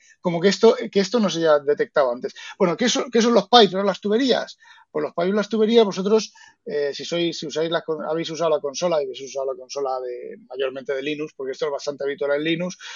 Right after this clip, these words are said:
tú hacéis, hacéis L S, la barra vertical, eh, grep, eh, no me acuerdo ahora el comando tal, y entonces del, del listado de directorios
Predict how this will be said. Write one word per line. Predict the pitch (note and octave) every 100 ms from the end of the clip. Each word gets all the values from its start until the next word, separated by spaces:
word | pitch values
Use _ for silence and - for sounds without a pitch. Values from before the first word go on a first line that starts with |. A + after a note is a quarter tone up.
| - -
tú | E3+ E3
hacéis, | D3+ F3 E3+ E3 D#3 - -
hacéis | - E3 D#3+ - - - -
L | G#3 G#3
S, | A3 - A#3+ B3 -
la | - D#3+
barra | F3 F#3+
vertical, | G3 F#3 F#3+ G#3 A#3+ C4 B3 - - -
eh, | F3 F3 D#3
grep, | F#3+ A3 B3 - _ -
eh, | F3+ F3 F3 E3+ E3 E3+ E3+
no | E3
me | E3
acuerdo | C#3+ D#3+ C#3+
ahora | D3 C#3+
el | C#3+ D3 -
comando | C#3 C3+ C3
tal, | D3+ C#3+
y |
entonces | D3+ F#3 D#3+ C3+ - _ _ _ -
del, | C#3 D#3+ D#3+ D#3 D#3 D#3+ F3
del | D3+ D3+
listado | D3+ - G#3 A3 A3
de | A3+
directorios | A3 G#3+ A#3+ A3+ A3+ B3+ C4